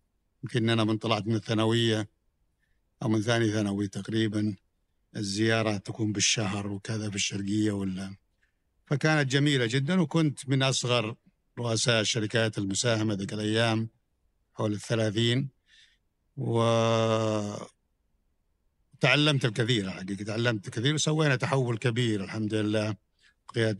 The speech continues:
المجلس وتعاون مع الجميع. تعلمنا من الشركات الناجحة في، في الإسمنت عالميًا ومحليًا، استفدنا من الخبرات العالمية،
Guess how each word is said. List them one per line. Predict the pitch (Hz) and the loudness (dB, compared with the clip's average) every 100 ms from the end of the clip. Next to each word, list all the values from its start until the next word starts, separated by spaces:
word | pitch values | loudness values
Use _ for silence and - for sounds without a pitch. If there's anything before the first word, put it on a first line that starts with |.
| 110 | 0
المجلس | 110 117 110 117 113 - | 0 2 2 2 2 0
وتعاون | 107 104 107 101 110 104 113 117 113 | -4 -4 -4 -6 -6 -2 2 2 2
مع | 113 | 0
الجميع. | 107 101 110 117 117 107 87 _ _ _ - | 0 0 2 2 2 0 -6 _ _ _ -8
تعلمنا | 113 117 117 117 117 | -2 0 2 2 0
من | 113 | 0
الشركات | 104 117 107 120 113 | 0 -4 -2 -2 0
الناجحة | 113 117 117 104 95 | 0 0 0 -2 -4
في، | 98 110 104 131 _ _ _ _ - | -2 -2 -2 -6 _ _ _ _ -8
في | 110 | -4
الإسمنت | 110 - 123 123 117 | 0 0 2 0 0
عالميًا | - 110 110 117 120 117 | -2 -2 0 0 0 0
ومحليًا، | 110 104 - 107 117 120 120 110 | 0 -2 -2 0 0 0 0 0
استفدنا | - 110 117 113 117 | -2 -4 -2 0 0
من | 110 | -2
الخبرات | - 104 110 104 | -6 -8 -8 -6
العالمية، | 104 110 117 131 160 156 | -6 -6 -2 -2 0 0